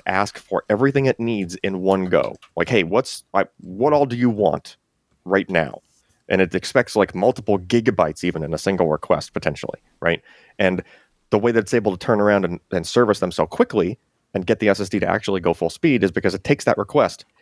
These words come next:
and breaks it up into all the smaller requests that need to go out, and it issues them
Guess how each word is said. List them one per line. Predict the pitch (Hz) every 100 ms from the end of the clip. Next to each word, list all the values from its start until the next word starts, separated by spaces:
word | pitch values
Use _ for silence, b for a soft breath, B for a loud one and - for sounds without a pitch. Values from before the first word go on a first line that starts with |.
| _ _ -
and | 101
breaks | 107 120 -
it | 110
up | 98
into | 92
all | - 92 113
the | 117 110 101 95
smaller | - 113 98 113
requests | 110 104 117 110
that | 104
need | 101 104
to | 101
go | 98 101
out, | 101 80 - _ _ _ _
and | 110
it | 107 -
issues | 123 117 98
them | 101